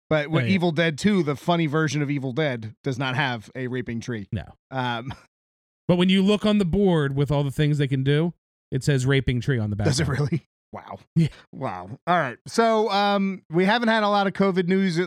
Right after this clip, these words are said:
Speaker 1: with the comic industry because, unfortunately, it has taken down so much of the comic industry, and it hasn't stopped.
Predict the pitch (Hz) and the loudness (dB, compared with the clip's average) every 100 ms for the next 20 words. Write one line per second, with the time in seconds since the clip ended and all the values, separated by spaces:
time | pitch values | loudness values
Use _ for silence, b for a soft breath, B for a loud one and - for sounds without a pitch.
0 | 156 160 143 160 151 175 175 170 170 156 | 0 -2 0 -2 0 0 0 0 -4 -4
1 | 170 151 156 139 - B B 139 156 165 | -6 -4 -4 -4 -8 B B -8 -2 -2
2 | 135 147 139 139 - 156 147 143 123 123 | -2 -4 -4 -6 -4 -6 -4 -6 -4 -4
3 | 143 156 160 b b - 156 156 151 165 | -2 -2 -4 b b -6 -2 0 0 -2
4 | 160 170 170 165 170 156 151 165 160 151 | -2 0 0 0 0 -2 -2 -2 -2 -2
5 | 139 120 98 - 151 143 139 - - 147 | -4 -4 -8 -6 -4 -4 -6 -8 -4 -2
6 | 143 - | -2 -6